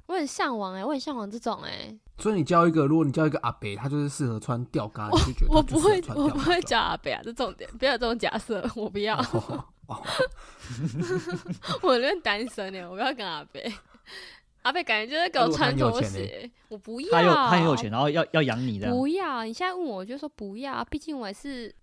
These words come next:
Speaker 3: 现在问你说不要，但是以后有可能会要。
Speaker 1: 有可-，我如果四五十岁有可能要啊。
Speaker 2: 录音关掉，录音关掉问你，就说要。
Speaker 1: <laughs> 屁呀！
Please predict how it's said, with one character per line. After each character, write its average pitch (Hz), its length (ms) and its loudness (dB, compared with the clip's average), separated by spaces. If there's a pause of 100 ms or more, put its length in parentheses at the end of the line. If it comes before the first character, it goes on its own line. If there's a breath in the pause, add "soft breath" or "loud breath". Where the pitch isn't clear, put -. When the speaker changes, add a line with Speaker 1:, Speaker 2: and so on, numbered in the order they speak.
(220)
Speaker 3:
现 190 140 4
在 202 80 6
问 226 120 10
你 139 100 6
说 151 100 6
不 135 200 2
要， 143 200 6
但 151 100 4
是 151 80 2
以 117 120 -2
后 139 100 6
有 120 80 6
可 370 80 2
能 - 140 0
会 208 60 0
要。 277 80 6
Speaker 1:
有 - 0 -
可-， - 0 -
我 294 120 12
如 359 80 4
果 392 140 6
四 403 180 2
五 330 80 2
十 233 160 -4
岁 294 160 0
有 226 80 0
可 220 120 -8
能 - 80 -8
要 160 160 -6
啊。 - 220 -10
Speaker 2:
录 170 160 10
音 151 120 6
关 139 240 6
掉， 131 320 2 (200)
录 160 160 6
音 147 100 2
关 139 160 0
掉 131 140 0
问 131 200 2
你， 101 160 -6
就 117 120 0
说 110 160 -4
要。 110 120 4 (180)
Speaker 1:
<laughs> 381 220 4
屁 415 80 10 (420)
呀！ - 400 -2